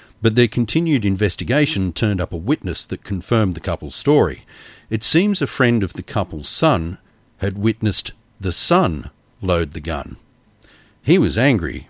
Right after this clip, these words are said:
because his mother had cut off financial support, and knowing his father's propensity for using the gun menacingly,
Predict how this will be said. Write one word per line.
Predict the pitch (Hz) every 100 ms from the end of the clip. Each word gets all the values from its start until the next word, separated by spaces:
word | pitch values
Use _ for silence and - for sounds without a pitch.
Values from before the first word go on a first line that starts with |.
| -
because | 95 104
his | 104 90
mother | 104 139 127
had | 87 78
cut | - 104
off | 92
financial | - - 90 104 139 104
support, | 85 82 - 76 87 - -
and | 107 101 98 90
knowing | 117 156 127
his | 95 98
father's | - 117 113 92
propensity | - - - - 127 117 98 90
for | - 92
using | 98 101 90 87
the | 85
gun | 101 92 82 85
menacingly, | 139 147 - 80 71 92